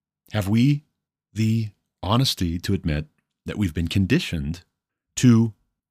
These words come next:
not see as credible Republicans in Congress, in the U S Senate, if they're even a sitting president, if they're the governor of a state? Have we been conditioned to suppose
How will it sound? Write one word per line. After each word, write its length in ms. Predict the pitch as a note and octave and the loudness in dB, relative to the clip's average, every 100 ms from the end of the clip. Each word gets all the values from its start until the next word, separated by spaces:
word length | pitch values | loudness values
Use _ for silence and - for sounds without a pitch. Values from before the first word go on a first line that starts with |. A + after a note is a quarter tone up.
| _ | _
not 320 | G#2+ G#2+ C3+ - | 0 2 2 0
see 200 | C#3 - | 0 0
as 160 | A2+ | -2
credible 540 | - - G3+ - C#2+ D#2+ _ _ _ _ _ _ _ | -2 -2 -2 -4 -10 -12 _ _ _ _ _ _ _
Republicans 680 | - G2+ D3 A2 D#2+ D2+ - - _ _ _ _ - | -4 0 2 0 -2 -4 -6 -14 _ _ _ _ -10
in 100 | D#2 | -6
Congress, 600 | - G#2+ A2 B2+ - - _ _ _ _ _ | -2 0 0 0 -4 -14 _ _ _ _ _
in 120 | D#2 | -6
the 80 | D#2 | -4
U 120 | D#2 | -2
S 100 | D2+ | -2
Senate, 380 | - B2+ C#3+ - _ _ _ _ _ _ | 2 2 2 -2 _ _ _ _ _ _
if 140 | A2+ | -4
they're 160 | - G2 | -2 0
even 220 | A2 F#2+ | 0 0
a 40 | F#2 | -2
sitting 280 | - F2+ | -2 -2
president, 640 | E2 G2 G2+ A#2+ D3+ D3+ - _ _ _ _ _ | -2 -2 -2 0 0 -2 -10 _ _ _ _ _
if 180 | A#2 A2+ | -4 -2
they're 320 | - G#2 G2 - _ _ - | 0 0 -2 -6 _ _ -10
the 100 | G2+ | -4
governor 320 | F#2 D#2+ D#2+ | -2 -2 -4
of 80 | D2 | -2
a 60 | |
state? 480 | - - D#3 - - _ _ _ _ _ | -2 0 -2 -4 -16 _ _ _ _ _
Have 180 | B2+ B2+ | 0 4
we 100 | C#3+ | 6
been 180 | D3 C#3 | 6 4
conditioned 760 | - A2+ B2 E3 - D2+ D2+ - - | 4 4 4 2 0 -2 -2 -6 -8
to 100 | G2+ | -6
suppose 640 | - - F#2+ F2 F2+ - | -4 -2 -2 0 -4 -8